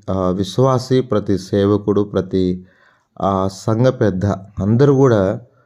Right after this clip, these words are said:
చేసుకోవాల్సిన ఒక మంచి తీర్మానం ఏంటంటే, "మా దేవుని మందిరాన్ని మేము విడిచిపెట్టాం." కొన్ని సమస్యలు రాగానే సంఘంలో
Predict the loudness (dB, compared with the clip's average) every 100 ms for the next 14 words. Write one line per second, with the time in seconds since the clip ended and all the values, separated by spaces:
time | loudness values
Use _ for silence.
0 | _ _ _ -10 -10 -10 -16 _ 0 2
1 | 2 -2 2 2 2 2 2 0 0 0
2 | 0 0 0 0 2 4 4 2 2 2
3 | 0 0 -2 -4 -12 _ _ _ _ -2
4 | -2 2 2 4 4 4 4 2 4 2
5 | 2 2 2 2 0 -10 _ -8 -8 -8
6 | -10 -10 -10 -20 -20 _ _ _ _ _
7 | _ _ _ _ _ _ _ _ _ -2
8 | 0 2 2 2 2 2 2 2 2 2
9 | 0 0 0 2 2 2 2 2 -2 -8